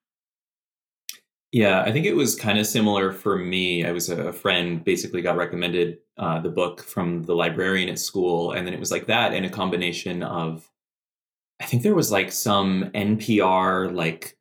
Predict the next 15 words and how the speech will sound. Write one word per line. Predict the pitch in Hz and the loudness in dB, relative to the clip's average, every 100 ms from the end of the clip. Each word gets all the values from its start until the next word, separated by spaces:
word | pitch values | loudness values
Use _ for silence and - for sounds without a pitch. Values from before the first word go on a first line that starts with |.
| _ _ - | _ _ 0
list | 98 95 - 101 | 4 4 2 -2
of | 92 | -2
a | |
hundred | 90 95 95 95 95 | 0 0 2 0 0
good | 92 90 | -2 0
sci-fi | - 87 87 101 95 | 0 0 0 0 2
books, | 107 107 - | 0 0 -4
and | 98 | -4
they | 92 | -2
had | 98 92 | -2 0
sort | 104 | 0
of, | 95 | 0
like, | 90 87 | -2 -2
a, | 87 - - | -6 -6 -8
uh, | 87 85 - | -6 -4 -6